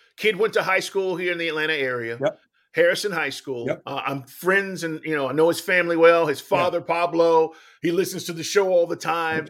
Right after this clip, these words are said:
Speaker 2: Okay. <laughs>
Speaker 1: I saw Justin do exactly what he's doing now in high school. Now,
Speaker 2: Yeah.
Speaker 1: given the level of talent, and, you know, when guys are just better than everybody else,
Speaker 2: Right.
Speaker 1: but this is very similar to what you saw, and this is something that, that is not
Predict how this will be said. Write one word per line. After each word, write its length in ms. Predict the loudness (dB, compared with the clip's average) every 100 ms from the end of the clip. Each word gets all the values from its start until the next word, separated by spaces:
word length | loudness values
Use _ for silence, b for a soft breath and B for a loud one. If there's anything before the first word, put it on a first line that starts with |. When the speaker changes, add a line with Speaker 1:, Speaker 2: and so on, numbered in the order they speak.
| -6
Speaker 2:
Okay. 380 | -6 -8 -16 -18 _
<laughs> 80 |
Speaker 1:
I 140 | 2 2
saw 400 | 2 0 2 0
Justin 520 | -2 -2 -2 -12 -10
do 360 | -8 -6 -8 -6
exactly 720 | -6 -6 -4 -2 -2 -2 -6
what 180 | -2 -2
he's 220 | -2 -10
doing 320 | -4 -4 -4 -6
now 420 | -6 -6 -8 -14 _ _
in 100 | -4
high 180 | -2 -2
school. 280 | -2 -8 -4
Now, 220 | -4 -4
Speaker 2:
Yeah. 120 | -4
Speaker 1:
given 320 | 0 0 0 -14 _
the 120 | 0
level 320 | 4 4 6
of 100 | 4
talent, 340 | 4 -2 -2 -4
and, 120 | -6
you 100 | -4
know, 160 | -4 -2
when 160 | -2
guys 300 | 2 2 2
are 40 | -2
just 220 | -6 2
better 220 | 4 4
than 120 | 4
everybody 460 | 2 2 0 2 2
else, 220 | 2 0
Speaker 2:
Right. 140 | -4 b b b b _
Speaker 1:
but 260 | 4 4 4 -2
this 240 | -6 -4
is 120 | -6
very 300 | 2 4 4
similar 460 | 2 -2 -2 2 2
to 0 |
what 260 | 2 0 -4
you 80 |
saw, 580 | -12 -4 -2 0 -2 -6 -10 b b -6
and 380 | -2 -2 -4 -10 _ _
this 440 | -20 -8 -6 -6 -8
is 200 | -8 -4
something 540 | -4 -4 -8 -10 -8 -4
that, 280 | -4 -4
that 200 | -4 -4 -6
is 160 | -12
not 320 | -10 -6 -6